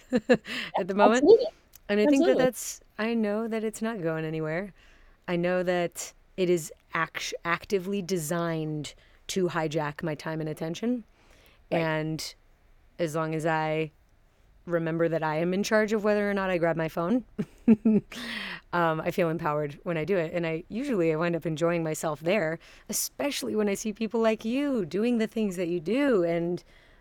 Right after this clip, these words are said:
Speaker 1: man, it, you're right. I, I do think it's a gift. Um, so thank you for sharing that, your perspective on TikTok and on freestyle and dance and learning in general. Man,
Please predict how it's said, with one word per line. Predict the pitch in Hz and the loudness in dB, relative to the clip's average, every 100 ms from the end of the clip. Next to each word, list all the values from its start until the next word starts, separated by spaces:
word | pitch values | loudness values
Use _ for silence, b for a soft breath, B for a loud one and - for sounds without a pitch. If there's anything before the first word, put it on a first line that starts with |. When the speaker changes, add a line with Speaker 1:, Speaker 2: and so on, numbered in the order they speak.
| b | b
Speaker 1:
man, | 254 285 240 165 170 - | -2 0 0 -4 -8 -6
it, | 226 | -4
you're | 240 | -2
right. | 254 240 170 | -2 -2 -2
I, | 175 - 180 | -2 0 0
I | |
do | 180 190 | 0 -2
think | 180 | -4
it's | 160 | -6
a | 160 | -6
gift. | 160 - - b b b b 170 | -8 -8 -20 b b b b -2
Um, | 160 156 151 - _ - - | -2 -2 -6 -12 _ -20 -14
so | 170 | -2
thank | 226 226 | 0 0
you | 202 | 0
for | 185 | 0
sharing | 196 165 165 | 2 2 0
that, | 160 | 0
your | - | -2
perspective | 165 170 175 160 170 160 160 b b b b | -2 -4 -4 0 2 2 -4 b b b b
on | 175 170 | -2 0
TikTok | 175 - 165 156 - | -2 -2 -2 -2 -6
and | 170 160 | -4 -2
on | 156 156 - b b b b - | -2 -4 -8 b b b b -4
freestyle | 175 - 170 160 156 | -2 0 0 0 0
and | 156 147 | -2 -2
dance | 170 160 156 - | -2 0 -4 -4
and | 156 156 | -4 -2
learning | 165 160 160 | 0 0 0
in | 151 | 0
general. | 156 156 160 160 160 - | 0 0 0 0 -2 -4
Man, | 175 170 170 170 156 151 | -2 0 0 0 -4 -6